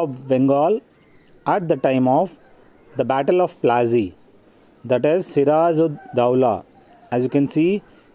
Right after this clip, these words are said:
he was the Nawab during the time of Battle of Plassey, that is Siraj ud Dowlah was the Nawab of Bengal. The sacred book of the Sikhs, the Adi Granth, we knew that.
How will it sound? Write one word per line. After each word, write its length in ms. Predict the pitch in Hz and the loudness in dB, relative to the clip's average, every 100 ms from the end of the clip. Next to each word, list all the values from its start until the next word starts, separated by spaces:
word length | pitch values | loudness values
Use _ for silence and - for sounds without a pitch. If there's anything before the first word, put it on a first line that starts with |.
| - | -8
he 200 | 143 180 | -2 2
was 380 | 175 160 165 | 2 2 0
the 80 | 135 | 0
Nawab 480 | 127 120 127 143 175 - - _ _ _ _ _ _ _ - | 0 2 2 0 -2 -8 -20 _ _ _ _ _ _ _ -4
during 260 | 123 143 | 0 2
the 60 | 151 | 2
time 300 | 127 131 127 | 0 0 2
of 240 | 135 160 | 0 0
Battle 320 | 127 120 131 131 | 0 0 2 0
of 140 | 147 | -2
Plassey, 560 | - 113 107 - 147 226 - - - - - | -2 0 0 -2 -2 -2 -10 -20 -20 -20 -10
that 180 | 117 117 | -4 -2
is 200 | 135 190 | 0 0
Siraj 340 | - 127 131 131 | 0 0 2 0
ud 80 | 120 | 0
Dowlah 320 | 117 117 120 | 0 2 2
was 260 | 113 110 107 | 2 2 2
the 160 | 143 196 139 - - | 0 0 -4 -8 -6
Nawab 340 | 120 117 120 139 | -2 0 2 0
of 120 | 202 - - - - - - - | -2 -4 -16 -20 -20 -20 -20 -6
Bengal. 520 | 123 120 117 107 87 - _ - - - - - - - | -2 0 0 0 -4 -12 _ -20 -20 -20 -20 -20 -20 -6
The 120 | 143 | -2
sacred 420 | 165 165 214 190 | 0 0 -2 0
book 180 | 190 196 | -2 0
of 200 | 190 165 | 0 0
the 80 | 185 | -2
Sikhs, 640 | - 208 - - - - - - - - - - - - | -2 -4 -6 -12 -14 -20 -20 -20 -20 -20 -20 -20 -20 -8
the 100 | 127 | -2
Adi 280 | 135 147 180 | 0 2 2
Granth, 420 | 165 185 214 - | 2 0 -2 -4
we 200 | - 135 | -2 0
knew 200 | 139 156 | 2 2
that. 300 | 170 165 202 | 2 0 -2